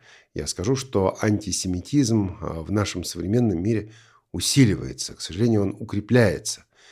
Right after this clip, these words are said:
И вот это будет одним из тех двигателей или одной из тех мотиваций,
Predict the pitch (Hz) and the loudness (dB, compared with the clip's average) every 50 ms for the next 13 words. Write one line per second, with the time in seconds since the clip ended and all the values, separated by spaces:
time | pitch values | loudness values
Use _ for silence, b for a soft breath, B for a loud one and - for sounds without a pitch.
0 | b b b b b b - - 107 139 135 135 - - - - 104 - - 110 | b b b b b b -4 2 2 2 2 2 -4 -8 -6 -4 -4 0 0 0
1 | 110 113 107 87 98 104 98 90 92 87 80 101 107 104 98 87 - - - 98 | 2 2 0 0 0 0 0 -2 -4 -4 0 2 2 2 2 0 -2 -2 -4 -4
2 | 85 - - - - 80 92 110 147 156 147 131 - 160 165 170 156 - _ _ | -4 -4 -8 -12 -10 -6 -2 -2 0 2 0 0 0 0 0 0 -4 -6 _ _
3 | _ - - - 58 57 71 73 71 69 - - - - 64 - 80 80 - - | _ -10 -6 -4 -4 -4 -4 -6 -8 -8 -10 -10 -12 -12 -10 -8 -8 -8 -6 -4
4 | - 107 117 147 180 - - - 180 156 - | -2 0 2 2 2 0 0 -2 -2 -4 -4